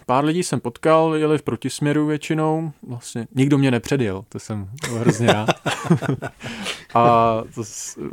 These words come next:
jel někdo protisměru, ona tam existuje taková ta Pan American Highway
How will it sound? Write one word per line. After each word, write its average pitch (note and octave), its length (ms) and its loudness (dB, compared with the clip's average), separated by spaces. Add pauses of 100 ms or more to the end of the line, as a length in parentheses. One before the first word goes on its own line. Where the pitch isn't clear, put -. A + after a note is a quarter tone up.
(100)
jel D3+ 300 2
někdo D#3 240 2
protisměru, D3+ 800 0
ona C3 220 -2
tam C3+ 200 0
existuje B2+ 500 -2
taková B2 380 -2
ta B2+ 240 0
Pan A2+ 300 -2
American A#2 920 -6
Highway A2+ 640 -4